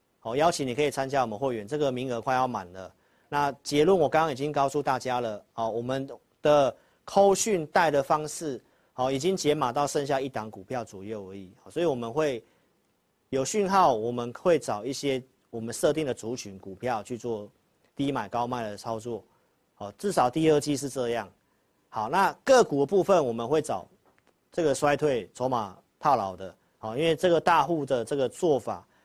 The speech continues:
看起来，哦，是没有在这里要做一波行情，好，所以呢，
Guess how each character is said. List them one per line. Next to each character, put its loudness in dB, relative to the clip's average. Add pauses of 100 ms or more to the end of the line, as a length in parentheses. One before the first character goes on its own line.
(300)
看 4
起 -6
来， -6 (180)
哦， -8
是 -2 (140)
没 0
有 2
在 2
这 0
里 -6 (500)
要 4
做 0
一 0
波 -4
行 -10
情， -16
好， -4
所 -2
以 2
呢， 0